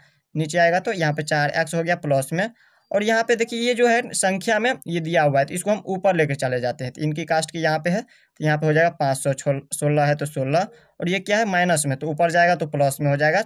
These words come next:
चार। अब यहाँ पे देखिए, यहाँ पे ये क्या है, दोनों जुट रहा है, तो यहाँ पे चार एक्स और ये एक्स कितना हो जाएगा, पाँच एक्स। पाँच एक्स बराबर कितना हो जाएगा, एक सौ,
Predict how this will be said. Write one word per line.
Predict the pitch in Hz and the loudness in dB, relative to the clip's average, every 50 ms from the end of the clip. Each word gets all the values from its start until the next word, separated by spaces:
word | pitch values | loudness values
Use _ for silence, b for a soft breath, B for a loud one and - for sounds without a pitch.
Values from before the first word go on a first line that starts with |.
| _ | _
चार। | - - 135 110 110 - - _ _ b b b b b | -4 -2 -2 -2 -4 -10 -18 _ _ b b b b b
अब | b - 190 | b -4 -2
यहाँ | 196 214 214 220 | 0 0 0 0
पे | - 226 | 0 0
देखिए, | 208 226 226 233 - - - | -2 0 -4 -4 -4 -2 0
यहाँ | 170 175 185 190 | 0 0 0 0
पे | - 220 202 - | 0 -2 -2 -2
ये | 185 175 185 185 | 0 -2 -2 -2
क्या | 180 185 185 190 | 0 0 2 2
है, | 196 180 | 2 0
दोनों | 165 180 196 220 226 | -2 -2 -2 -2 -2
जुट | 202 180 185 170 160 | -2 -2 -2 0 2
रहा | 147 135 | 2 2
है, | 120 120 | 0 -2
तो | - 143 | -4 -2
यहाँ | 139 147 151 | -2 -2 0
पे | 151 160 156 | 0 -2 -2
चार | 151 175 175 180 180 | 0 0 2 2 4
एक्स | 180 185 180 - - | 2 2 2 0 0
और | 160 165 | -2 0
ये | 170 190 202 196 - - | 0 0 -2 -2 0 0
एक्स | 165 160 160 - - | 0 0 0 -4 -12
कितना | - - - 208 202 | -12 -8 -2 0 0
हो | 202 | 2
जाएगा, | 196 208 226 240 | 2 2 0 0
पाँच | 233 - 147 135 131 131 - | -2 -2 -2 -2 -2 -2 -2
एक्स। | 180 190 214 - - _ _ _ _ _ _ _ _ _ - | -2 -2 -2 -4 -10 _ _ _ _ _ _ _ _ _ -4
पाँच | - 180 185 190 - | -2 -2 -2 -2 0
एक्स | 214 220 214 - | -2 -2 -2 -2
बराबर | 208 202 202 202 202 208 202 | -2 0 2 2 2 0 0
कितना | 202 220 - 226 196 | -4 -4 -2 0 2
हो | 165 147 | 2 2
जाएगा, | 135 135 131 127 123 - _ - 160 156 | 4 2 2 0 0 -4 _ -2 -2 0
एक | 151 | 0
सौ, | 151 - 180 | 0 -2 -2